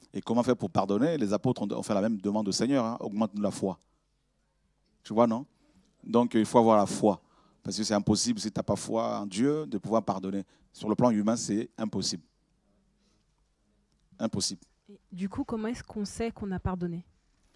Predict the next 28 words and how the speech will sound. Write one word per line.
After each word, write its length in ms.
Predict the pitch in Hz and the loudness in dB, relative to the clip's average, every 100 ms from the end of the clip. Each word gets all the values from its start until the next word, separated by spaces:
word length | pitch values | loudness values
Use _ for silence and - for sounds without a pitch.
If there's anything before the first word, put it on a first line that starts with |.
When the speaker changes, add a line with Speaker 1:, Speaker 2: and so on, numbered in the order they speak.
| _ _ _ | _ _ _
Speaker 1:
Comment 220 | - 120 | 2 4
est-ce 140 | 135 - | 4 2
qu'on 140 | 110 | 0
sait 200 | - 131 | 2 0
qu'on 140 | 113 | 2
a 80 | 107 | 2
pardonné ? 520 | 101 98 98 104 147 180 _ - - | 2 0 2 2 0 -2 _ -20 -8
Eh 100 | 117 | 0
ben, 160 | 107 104 | 4 4
si 160 | 98 | 2
tu 160 | 120 120 | -4 0
ne 640 | 107 104 101 98 98 95 92 _ _ _ _ | 2 4 4 2 2 0 -6 _ _ _ _
condamnes 340 | - 113 120 | 0 4 4
pas 80 | 113 | 4
la 80 | 110 | 2
personne. 420 | 117 - 147 127 92 _ _ _ _ _ _ _ _ _ _ _ _ _ | 0 0 0 -2 -10 _ _ _ _ _ _ _ _ _ _ _ _ _
Tu 120 | - 98 | -10 -2
vois ? 240 | 107 160 _ _ _ _ _ _ _ _ _ - | 0 -2 _ _ _ _ _ _ _ _ _ -20
Si 100 | - | -10
tu 120 | 113 | -6
ne 60 | 104 | -4
condamnes 280 | 104 107 | -2 -2
pas 100 | 107 | 0
la 80 | 104 | -2
personne. 400 | 95 92 127 123 104 _ _ | -2 -4 -4 -6 -10 _ _
Speaker 2:
Et 80 | - | -12
condamner, 440 | 190 208 190 196 202 | -6 -4 -2 0 -2
c'est-à-dire ? 540 | 208 190 180 175 175 | -4 -4 -2 -2 -4